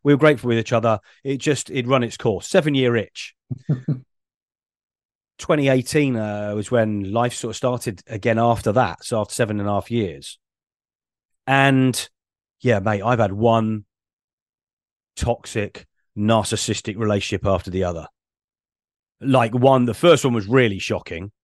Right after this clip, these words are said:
Speaker 2: Yeah, right.
Speaker 1: which left me with that house. But the minute I found out the way she was, I, that was it, done.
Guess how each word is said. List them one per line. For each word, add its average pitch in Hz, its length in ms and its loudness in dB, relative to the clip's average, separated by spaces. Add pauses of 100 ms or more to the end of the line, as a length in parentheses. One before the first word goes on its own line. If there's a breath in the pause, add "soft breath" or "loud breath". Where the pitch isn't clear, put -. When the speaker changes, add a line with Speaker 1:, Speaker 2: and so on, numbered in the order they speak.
(220)
Speaker 2:
Yeah, 123 80 -10
right. 123 200 -10 (1000)
Speaker 1:
which 110 200 -4
left 113 200 2
me 107 80 2
with 101 100 4
that 92 120 -4
house. 95 320 -2
But - 120 -12
the 101 80 -4
minute 113 220 0
I 110 120 2
found 110 280 0
out 110 240 -2
the 113 60 -4
way 110 120 0
she 104 160 -10
was, 107 340 -2 (320 soft breath)
I, 110 160 -4
that 110 200 0
was 110 120 -6
it, 98 200 -2
done. 90 320 -2